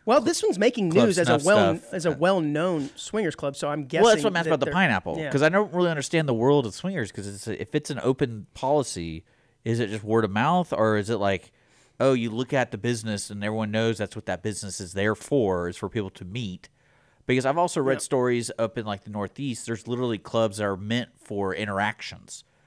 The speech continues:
Speaker 2: And when I say interactions, I mean full physical interactions. So it's, like, basically like a,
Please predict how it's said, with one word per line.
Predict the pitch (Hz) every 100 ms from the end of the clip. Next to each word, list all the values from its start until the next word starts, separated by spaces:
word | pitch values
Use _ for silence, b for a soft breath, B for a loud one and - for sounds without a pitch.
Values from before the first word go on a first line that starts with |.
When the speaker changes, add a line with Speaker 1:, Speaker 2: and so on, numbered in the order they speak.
| _
Speaker 2:
And | 101
when | 113
I |
say | 123 127
interactions, | 120 120 120 - 104
I |
mean | 95 87
full | - 120 110 107 104 - _ _ _ _ _ -
physical | 117 101 107 98
interactions. | 82 78 67 - 50 - - _ _ _ _ _ _ _
So | - 113
it's, | 117
like, | 101 _ _ _ _ _ _ _ _ -
basically | 123 120 104 113 104
like | 95
a, | 95